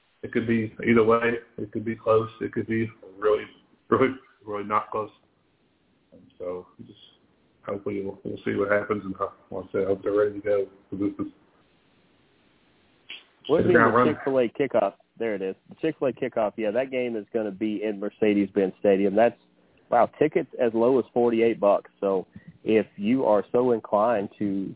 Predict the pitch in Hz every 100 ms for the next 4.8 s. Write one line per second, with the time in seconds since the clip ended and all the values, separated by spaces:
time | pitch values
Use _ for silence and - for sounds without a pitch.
0 | - 98 101 101 - 104 95 90 - -
1 | 98 107 123 117 101 - 120 131 92 92
2 | 92 - 101 131 180 139 139 131 120 110
3 | 85 110 131 - _ _ - 101 98 98
4 | _ _ _ _ _ _ 104